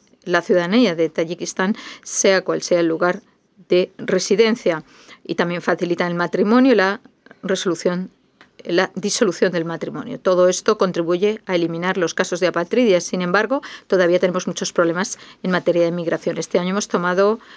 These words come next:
iniciado, eh, la repatriación de, eh, niños de Tayikistán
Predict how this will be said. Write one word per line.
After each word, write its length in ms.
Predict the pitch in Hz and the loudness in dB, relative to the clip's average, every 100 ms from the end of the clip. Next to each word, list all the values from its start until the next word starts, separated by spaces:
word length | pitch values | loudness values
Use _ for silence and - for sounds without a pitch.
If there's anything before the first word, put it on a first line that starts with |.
| _ | _
iniciado, 720 | 180 165 - 180 185 202 214 - | -8 -4 0 2 4 4 2 2
eh, 580 | 180 165 165 165 156 - | 2 2 0 -4 -10 -12
la 420 | - 180 165 160 - | -6 -2 -2 -2 -4
repatriación 680 | 185 170 160 - 185 185 180 - - | -4 -2 -4 -4 -4 -4 -6 -14 -6
de, 400 | 165 180 170 - _ _ | 0 0 0 -10 _ _
eh, 180 | - - - - - - - _ - | -20 -18 -16 -16 -20 -20 -20 _ -6
niños 840 | 190 202 208 180 185 - - - - _ _ _ _ _ _ _ _ _ _ _ _ _ _ _ _ - | 0 4 4 2 -2 -2 -2 -4 -10 _ _ _ _ _ _ _ _ _ _ _ _ _ _ _ _ -14
de 420 | 180 190 175 170 | 0 2 2 2
Tayikistán 920 | 175 170 165 170 - 202 190 247 | 0 0 -2 -8 -2 0 0 -4